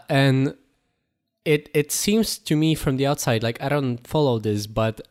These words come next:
um, I see all the people in the, the company, you know, non-programmers using GitHub, and, you know, we've all been using Markdown for, you know, since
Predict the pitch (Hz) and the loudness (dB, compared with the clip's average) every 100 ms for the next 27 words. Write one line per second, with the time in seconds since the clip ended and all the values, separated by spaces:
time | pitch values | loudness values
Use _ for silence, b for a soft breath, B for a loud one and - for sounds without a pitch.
0 | _ 123 120 113 110 - 131 131 156 151 | _ -4 -2 0 -4 -4 -6 -2 0 2
1 | 147 127 120 117 110 104 107 - 104 - | 0 -2 -2 -2 0 -2 -6 -12 -10 -6
2 | 107 104 92 92 104 98 104 107 107 104 | -4 -4 -6 -8 -6 -4 -2 -2 -4 -4
3 | 101 98 98 95 - 110 101 101 104 - | -4 -4 -4 -6 -8 -6 -4 -4 -6 -6
4 | 101 - 98 98 b b b b b - | -8 -6 -8 -8 b b b b b -4
5 | 92 98 - 120 120 139 139 127 117 113 | -2 -4 -2 0 4 4 4 4 2 0
6 | 101 101 101 107 101 95 92 90 92 - | -2 0 0 0 0 0 -2 -6 -10 -16
7 | - - - 101 104 62 - - 92 92 | -20 -12 -2 -2 -2 -6 -12 -8 -8 -8
8 | - 104 95 - | -6 -6 -6 -10